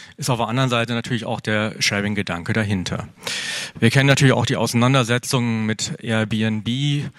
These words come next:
äh, steigende Wohnungspreise, äh, Zweckentfremdung. Wir kennen die Auswirkungen von Uber. Und natürlich, wir kennen das ganz große Beispiel,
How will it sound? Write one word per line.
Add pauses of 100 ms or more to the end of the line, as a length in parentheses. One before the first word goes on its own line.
(260)
äh,
steigende
Wohnungspreise,
äh,
Zweckentfremdung.
Wir
kennen
die (260)
Auswirkungen
von
Uber. (1400)
Und
natürlich,
wir
kennen
das
ganz
große
Beispiel,